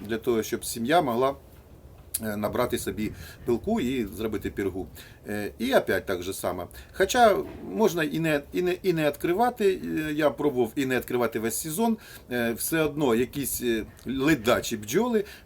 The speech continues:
несуть маленьку пергу, і вона дуже добре проходить через, е, решетку пильцезборника.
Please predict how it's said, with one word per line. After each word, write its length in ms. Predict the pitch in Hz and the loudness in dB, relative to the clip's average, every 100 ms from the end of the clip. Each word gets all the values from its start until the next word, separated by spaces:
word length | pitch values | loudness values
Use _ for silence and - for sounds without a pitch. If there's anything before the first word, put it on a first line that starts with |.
| - - | -18 -4
несуть 400 | 139 135 170 151 | 0 2 0 -2
маленьку 580 | 123 151 139 120 107 107 | 0 4 4 4 0 -2
пергу, 420 | - 135 202 247 - 139 | 2 2 4 0 -2 -2
і 80 | |
вона 340 | 131 147 151 131 - - - | 0 4 4 2 -2 -18 -6
дуже 280 | 139 120 127 | -2 0 0
добре 320 | 170 131 117 | 0 2 0
проходить 540 | 117 107 156 139 117 | 0 0 0 2 0
через, 320 | - 107 95 | 2 -2 -2
е, 300 | 110 104 101 98 - | -2 -2 -4 -8 -4
решетку 440 | 117 110 160 - 107 | -2 -2 -2 -4 -4
пильцезборника. 840 | 113 104 110 90 92 87 85 82 | -2 -2 -6 -4 -4 -4 -10 -12